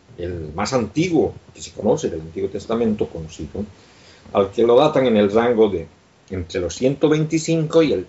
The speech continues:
ciento setenta y cinco de la Era Común. Sin embargo, incluso esa datación es cuestionada, ¿no? Ya que simplemente no, no existe mucho material escrito en esa época con la cual se, se la pueda comparar.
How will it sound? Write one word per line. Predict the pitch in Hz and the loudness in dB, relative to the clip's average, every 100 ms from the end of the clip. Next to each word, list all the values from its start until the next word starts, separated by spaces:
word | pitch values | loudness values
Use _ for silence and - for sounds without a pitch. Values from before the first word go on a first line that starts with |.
| _ | _
ciento | - 104 104 117 | -10 -6 -4 -6
setenta | 110 107 110 113 | -6 -4 -2 0
y | 110 | 2
cinco | 185 170 - | 2 2 0
de | 85 | -6
la | 90 | -4
Era | 92 98 | -2 -2
Común. | - 147 143 92 - - _ _ _ _ _ _ _ _ _ _ _ - | 0 2 4 2 -6 -20 _ _ _ _ _ _ _ _ _ _ _ -4
Sin | 139 | 4
embargo, | 156 190 185 110 110 | 6 6 4 2 -2
incluso | 117 107 180 156 147 | -6 2 4 4 2
esa | 147 | 2
datación | 123 107 107 - 131 | 0 0 -6 -8 -8
es | 107 - | -8 -8
cuestionada, | 90 - 95 113 92 78 | -10 -6 0 2 0 -4
¿no? | 80 87 - - _ _ - | -14 -16 -18 -20 _ _ 2
Ya | 240 - | 2 2
que | 185 175 - _ _ _ _ _ - | 0 -2 -4 _ _ _ _ _ -10
simplemente | - 160 143 147 170 120 85 | -4 0 2 4 2 0 -8
no, | 82 | -8
no | 95 120 | 0 0
existe | 127 - 139 - 113 | 0 -4 -4 0 -2
mucho | 123 147 120 | 0 0 2
material | 104 98 107 110 107 | 0 2 2 4 4
escrito | 95 - 147 160 104 | 0 2 2 4 0
en | 95 | -2
esa | 92 104 | 0 0
época | 98 - - 113 107 - - | 0 -2 -6 -6 -6 -14 -2
con | 104 92 | 0 0
la | |
cual | - 104 | 0 -2
se, | - 95 92 | 0 -2 -2
se | - | -10
la | 80 | -10
pueda | - 90 | -4 -6
comparar. | - 90 107 107 85 | -4 -2 2 2 2